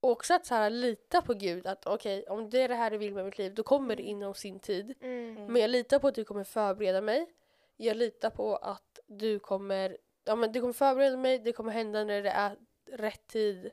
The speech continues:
Speaker 1: och
Speaker 2: Mm.
Speaker 1: rätt timing både för mig och världen runt omkring mig.
Speaker 3: Mm.
Speaker 1: Och då kommer vi tillbaka till tillit ännu
Speaker 2: Mm.
Speaker 1: en gång.
Speaker 2: Mm.
Speaker 3: Ja.
Speaker 2: Verkligen. Och det där du säger tror jag är så viktigt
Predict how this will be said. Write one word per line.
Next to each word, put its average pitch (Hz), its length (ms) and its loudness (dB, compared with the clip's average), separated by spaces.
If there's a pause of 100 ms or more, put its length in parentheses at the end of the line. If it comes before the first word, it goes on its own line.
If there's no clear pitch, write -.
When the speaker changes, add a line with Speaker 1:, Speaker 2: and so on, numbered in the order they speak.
(120)
Speaker 1:
och 233 140 -6
Speaker 2:
Mm. 247 80 -8
Speaker 1:
rätt 202 200 -6
timing 202 420 -2
både 202 240 -2
för 285 120 -6
mig 226 340 0
och - 240 -10
världen 190 400 -2
runt 202 180 -12
omkring 190 380 -10
mig. - 220 -12 (760)
Speaker 3:
Mm. 240 260 -16 (180)
Speaker 1:
Och 226 180 0 (420)
då 233 140 0
kommer 294 180 2
vi 294 40 -4
tillbaka 247 380 0
till 208 140 -8
tillit - 600 -12
ännu 254 120 -4 (100)
Speaker 2:
Mm. 226 80 0 (100)
Speaker 1:
en 220 60 -10
gång. - 320 -10
Speaker 2:
Mm. 262 260 -2
Speaker 3:
Ja. 196 260 -6 (540)
Speaker 2:
Verkligen. 233 360 0
Och 247 80 2
det 247 120 2
där 277 300 6
du 226 160 0
säger 226 360 2
tror 240 180 -2
jag - 20 2
är 214 40 0
så 208 200 -6
viktigt - 800 -6